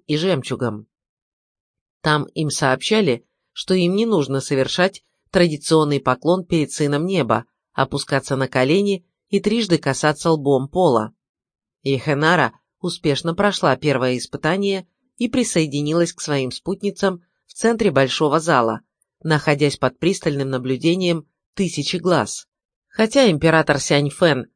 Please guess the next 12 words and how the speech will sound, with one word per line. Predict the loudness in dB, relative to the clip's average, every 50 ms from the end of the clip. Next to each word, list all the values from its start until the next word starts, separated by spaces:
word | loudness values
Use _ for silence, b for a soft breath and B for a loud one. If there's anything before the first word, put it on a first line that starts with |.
| _ _
присутствовал | 0 0 0 2 0 0 0 -2 -2 2 4 4 4 4 4
на | 2 0
церемонии | -2 0 0 0 0 2 2 2 2 4 4 4 4 4
отбором | 4 2 2 2 4 4 4 4 4
наложниц, | 4 2 4 4 4 2 2 2 0 -2 -2
занималась | -4 -4 -2 0 0 2 2 2 2 0 -2 -6 _
вдовствующая | -8 -2 4 4 4 4 4 0 0 4 4 4 4 4 4 4 4 4
императрица, | 4 2 -2 -2 0 2 2 2 2 2 2 0 0 0 -2 -2 -2 -2 -2 -2 -6 _ _ _ _
мать | -2 0 2 2 2 2
покойного | 2 0 0 2 2 2 2 2 2 2 2 2
императора | 2 2 2 4 4 4 4 4 2 2 2
Даогуана. | 4 4 4 4 4 4 4 4 4 6 6 6 4 2 0 -2 -4